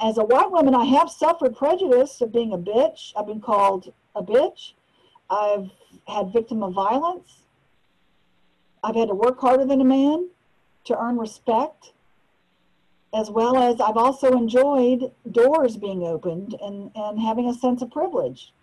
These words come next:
I've enjoyed that. However, as an American, I have never experienced that hatred or devalued because of my skin.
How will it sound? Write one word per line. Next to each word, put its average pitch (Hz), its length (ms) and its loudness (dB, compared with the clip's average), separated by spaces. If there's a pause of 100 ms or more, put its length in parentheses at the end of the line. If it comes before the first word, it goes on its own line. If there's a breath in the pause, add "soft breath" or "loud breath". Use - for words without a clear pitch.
(1080)
I've 202 140 -8
enjoyed 302 420 -2
that. - 240 -10 (1300)
However, 247 340 4
as 240 140 2
an 233 100 -2
American, 240 640 -2
I 208 100 -2
have 220 120 -8
never 233 400 -2
experienced 233 640 -6
that 214 140 -6
hatred 226 520 -4
or 202 100 -6
devalued 196 880 -6
because 180 380 -6
of 175 80 -10
my 160 120 -10
skin. 147 580 -10